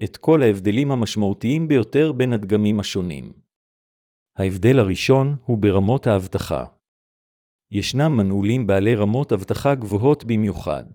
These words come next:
הם יצליחו לאתגר גם את טובי המנעולנים, שעברו הכשרה מלאה ומקפידים לחדש את ידיעותיהם המקצועיות. לעומתם, יש לא מעט דגמי מנעולים בעלי רמות אבטחה בסיסיות בלבד.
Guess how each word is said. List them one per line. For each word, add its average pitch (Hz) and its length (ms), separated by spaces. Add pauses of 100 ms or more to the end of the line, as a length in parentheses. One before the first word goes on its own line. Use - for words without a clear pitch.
(1080)
הם 110 140
יצליחו 113 520
לאתגר 101 480
גם 123 220
את 120 100
טובי 107 260
המנעולנים, 110 760 (140)
שעברו 107 420
הכשרה 117 420
מלאה 113 460
ומקפידים 127 640
לחדש 117 500
את 131 120
ידיעותיהם 107 520
המקצועיות. 98 920 (1000)
לעומתם, 101 640
יש 113 240
לא 117 120
מעט 120 280
דגמי 107 440
מנעולים 107 520
בעלי 101 280
רמות 104 340
אבטחה 117 440
בסיסיות 127 580
בלבד. 92 460